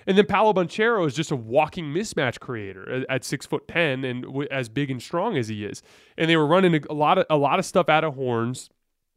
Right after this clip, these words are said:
to get their best players in the right spots. They had a really interesting action to start the game. Um, that was a, uh, kind of a cross screen action in horns that flowed into a double,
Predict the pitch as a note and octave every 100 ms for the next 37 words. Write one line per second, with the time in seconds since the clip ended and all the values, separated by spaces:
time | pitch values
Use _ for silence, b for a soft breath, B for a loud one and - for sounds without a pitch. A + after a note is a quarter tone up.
0 | _ _ _ _ _ D3+ D3+ D#3 B2+ A2
1 | C#3 - - D3 D3 C#3+ D3+ B2+ C3 -
2 | A2 A2 D3+ B2 A2+ D#3+ C#3+ C#3 B2+ A2
3 | B2+ A#2 A#2 - A2+ G#2 - B2+ B2+ A2
4 | A2+ G#2+ G#2+ G2 b b b b - C3
5 | A2+ G#2 G#2+ C3 - D3 A#2+ A#2 A#2+ A2+
6 | C3 A#2 A2 A#2 D#3 D3 D3 A2+ - D#3+
7 | D3+ - D#3 C3 A#2+ A#2+ - B2+ A#2 A#2+
8 | A#2+ A#2 A2 B B B C#3 - - -
9 | C3 C3 C3+ - C#3 C#3+ - D3 A#2 A2
10 | B2 A#2+ B2 A#2